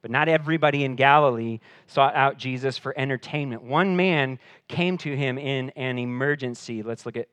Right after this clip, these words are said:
verse forty-six. He went again to Cana of Galilee, where he had turned the water into wine. And there was a certain royal official whose son was ill at Capernaum. When this man heard that Jesus had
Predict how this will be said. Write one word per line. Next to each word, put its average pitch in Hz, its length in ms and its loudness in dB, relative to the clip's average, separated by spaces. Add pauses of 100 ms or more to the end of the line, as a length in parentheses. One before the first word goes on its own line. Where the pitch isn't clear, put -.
verse 117 180 -10
forty-six. 107 640 -12 (3750)
He 147 160 -6
went 156 240 -2
again 143 280 -4
to 135 60 -4
Cana 139 360 -6
of 127 160 -4
Galilee, 117 560 -4 (500)
where 117 160 -10
he 110 60 -6
had 107 80 -10
turned 123 260 -8
the 120 60 -8
water 117 280 -2
into 117 240 -8
wine. 104 440 -8 (640)
And 110 80 -14
there 120 80 -6
was 113 100 -8
a 110 60 -10
certain 143 280 -8
royal 143 300 -2
official 135 400 -6
whose 120 160 -10
son 131 260 -6
was 120 200 -8
ill 127 260 -2
at 113 140 -10
Capernaum. 110 600 -10 (760)
When 131 140 -4
this 165 160 -2
man 165 280 0
heard 165 300 -2
that 156 120 -12
Jesus 165 460 -4
had 156 160 2